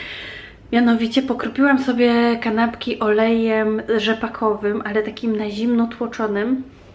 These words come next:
pysznym, naturalnym. W ogóle on jest w smaku, y, taki... Mi się bardzo kojarzy, jak, e, kiedyś, dawno, dawno temu,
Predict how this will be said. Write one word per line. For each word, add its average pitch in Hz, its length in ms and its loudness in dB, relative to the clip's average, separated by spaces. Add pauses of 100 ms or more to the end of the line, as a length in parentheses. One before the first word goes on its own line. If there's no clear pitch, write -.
(920)
pysznym, 220 500 0
naturalnym. 233 560 -2
W 226 40 -6
ogóle 254 160 0
on 285 120 4
jest 269 180 0
w - 120 -16
smaku, 269 500 -2 (600)
y, 240 400 0
taki... 262 540 -6 (300)
Mi 240 120 -2
się 269 120 -2
bardzo 262 280 2
kojarzy, 247 340 -2
jak, 233 200 -4 (160)
e, 226 460 -2
kiedyś, 233 420 -2
dawno, 233 320 -2
dawno 226 280 0
temu, 226 440 -4